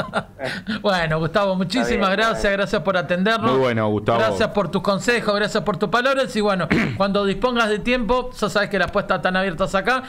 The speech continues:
Speaker 1: y vamos a seguir explayando, porque la verdad que eso que contás vos,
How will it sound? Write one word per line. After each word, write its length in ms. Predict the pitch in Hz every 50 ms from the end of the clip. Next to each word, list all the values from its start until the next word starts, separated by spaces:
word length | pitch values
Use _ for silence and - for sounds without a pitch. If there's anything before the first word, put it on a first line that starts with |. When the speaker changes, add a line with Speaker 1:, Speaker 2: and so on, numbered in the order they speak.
| - - -
Speaker 1:
y 100 | - 202
vamos 300 | 214 226 226 220 - -
a 120 | 214 202 190
seguir 260 | - - 208 226 226
explayando, 520 | 233 - 180 190 180 - 254 269 285 247 -
porque 220 | 190 170 143 180
la 80 | 175 175
verdad 220 | 180 202 233 233
que 80 | - 220
eso 160 | 208 214 214
que 140 | 175 180 160
contás 320 | - 180 180 - 196 190
vos, 220 | 175 202 196 170